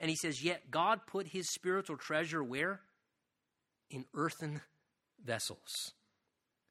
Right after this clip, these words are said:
He's referring to our lives, our bodies made of the dust of this earth. And he says, God puts all of his treasure, this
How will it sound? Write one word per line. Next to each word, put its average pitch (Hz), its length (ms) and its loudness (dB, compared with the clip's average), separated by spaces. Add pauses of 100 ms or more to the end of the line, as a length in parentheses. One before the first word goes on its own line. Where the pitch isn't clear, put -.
(360)
He's 196 160 -4
referring 233 420 10
to 214 120 4
our 165 220 12
lives, 165 500 8
our 151 140 6
bodies 151 580 10
made 180 240 4
of 156 60 0
the 139 80 0
dust 165 400 4
of 135 120 -2
this 135 140 -2 (140)
earth. 180 320 6 (360)
And 175 140 2
he 175 80 0
says, 151 220 0
God 214 540 4
puts - 320 -2
all 240 400 2
of 185 100 0
his 156 280 -2
treasure, 170 640 -2 (600)
this 226 140 2